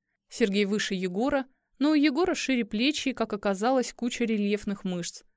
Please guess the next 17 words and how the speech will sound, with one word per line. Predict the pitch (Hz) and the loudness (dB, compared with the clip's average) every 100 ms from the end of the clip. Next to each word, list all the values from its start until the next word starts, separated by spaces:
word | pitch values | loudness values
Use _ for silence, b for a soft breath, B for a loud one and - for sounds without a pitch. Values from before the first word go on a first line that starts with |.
| _ | _
Да | 180 | -4
и | 175 | -2
сильный | - 233 262 214 180 | 0 2 4 2 -2
он. | 160 - _ _ | -6 -12 _ _
И | 185 | -8
ещё... | 180 175 - 214 240 - _ _ _ - | -6 -4 -4 -2 -4 -6 _ _ _ 0
и | |
ещё | 254 - 269 | 0 2 2
он | 247 | 2
победит | 240 240 240 - | 2 0 0 0
Сергея | 240 214 240 | -2 0 0
сразу, | 233 233 240 208 170 - _ - | 0 0 0 0 -4 -8 _ -4
иначе | 196 196 180 190 | -2 -2 -2 -4
и | |
быть | 175 220 226 | -2 -2 -2
не | 175 | -4
может. | 170 165 175 - | -2 -4 -8 -14